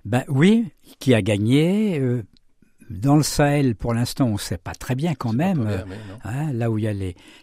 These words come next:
Speaker 1: les éleveurs peuls qui, euh, avec la, la sécheresse grandissante, sont obligés de faire paître leurs bêtes, euh, là où ça pousse un petit peu. Bon. Mais, mais ch-, chez nous aussi, nous avons des populations de cueilleurs.
Speaker 2: Oui, oui, bien sûr.
Speaker 1: En particulier,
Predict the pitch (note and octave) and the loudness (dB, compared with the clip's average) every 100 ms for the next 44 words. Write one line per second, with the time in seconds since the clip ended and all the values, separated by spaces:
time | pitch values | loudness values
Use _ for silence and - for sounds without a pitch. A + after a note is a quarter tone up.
0 | - A2 B2+ A#2 G#2+ A#2 G#2 - - B2+ | -8 -4 0 0 0 -2 -2 -8 -4 -2
1 | B2+ G#2 F#2+ - - G#2+ G2 F#2+ - - | 0 -2 -8 -12 -12 -10 -8 -8 -12 -20
2 | - - G2+ E2+ F#2 F#2+ A2+ - F2+ E2+ | -20 -14 -12 -10 -10 -8 -8 -8 -10 -10
3 | F#2 B2 A2+ - A#2+ G#2+ G#2 G#2 A2+ - | -6 -4 -4 -4 -4 -4 -4 -4 -4 -2
4 | C3 C3+ - G#2+ A2+ G2 G2 A2+ G#2 F#2 | -2 -2 -6 -8 -4 -4 -4 -4 -6 -8
5 | - - _ - A2 - A2 G#2 F#2 G2+ | -12 -12 _ -6 -6 -6 -6 -6 -6 -6
6 | A2 - - D#2+ - - - - G#2+ A2 | -6 -8 -14 -14 -16 -20 -16 -4 -2 -2
7 | - - - G2+ G#2+ F#2 - - D3+ G3 | -4 -6 -6 -6 -6 -6 -10 -8 -4 -4
8 | - - - _ - - - B2+ C3 - | -6 -14 -16 _ -20 -20 -2 4 4 2
9 | - A2 G#2+ - - - - B2+ A#2+ B2 | -6 -6 -6 -10 -14 -8 0 2 2 0
10 | C#3+ B3 B2 G2 F#2+ A2+ F#2 G2+ - F#2+ | 0 0 0 -2 -4 -4 -4 -8 -8 -8
11 | F#2 F#2 E2 F2+ - D#2+ F#2 D2 C#2+ D#2 | -8 -10 -10 -10 -8 -6 -8 -8 -14 -16
12 | A2 C3+ F2 F2+ - G#2+ - F#2+ F2+ - | -14 -14 -16 -18 -20 -14 -8 -6 -6 -6
13 | F2+ - F2 F#2+ C3 D#3 | -8 -8 -8 -4 -2 -2